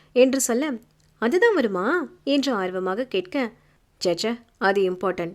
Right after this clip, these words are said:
அது கேட்க அதிக வாய்ப்பு இருக்குன்னு சொன்னேன்" என்றான். அதில் புஸ்ஸென்று போக, "பை"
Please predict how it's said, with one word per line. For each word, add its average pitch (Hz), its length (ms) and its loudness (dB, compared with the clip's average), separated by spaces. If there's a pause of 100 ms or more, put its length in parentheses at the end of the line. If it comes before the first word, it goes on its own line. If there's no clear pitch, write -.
(120)
அது 190 260 0
கேட்க 180 300 -2
அதிக 185 300 -2
வாய்ப்பு 180 360 -4
இருக்குன்னு 180 280 -4
சொன்னேன்" 175 300 -6 (180)
என்றான். 233 560 0 (420)
அதில் 254 360 2
புஸ்ஸென்று 233 580 -2
போக, 226 420 -4 (320)
"பை" 240 300 2